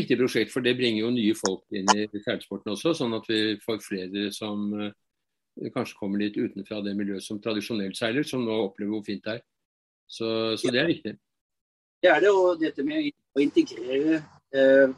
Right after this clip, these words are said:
Speaker 2: barn først i, inn, som jeg har jobbet med da i, i Bærums Tidende, og så se at de var med ombord her også,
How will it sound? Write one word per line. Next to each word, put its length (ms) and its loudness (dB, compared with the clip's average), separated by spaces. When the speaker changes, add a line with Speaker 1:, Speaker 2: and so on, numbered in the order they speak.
Speaker 2:
barn 300 0
først 400 -2
i, 400 2
inn, 160 4
som 140 2
jeg 180 4
har 100 2
jobbet 400 2
med 140 2
da 160 6
i, 280 8
i 60 -6
Bærums 340 0
Tidende, 260 2
og 80 -4
så 280 0
se 160 4
at 140 2
de 80 -2
var 120 0
med 160 6
ombord 480 4
her 220 2
også, 260 2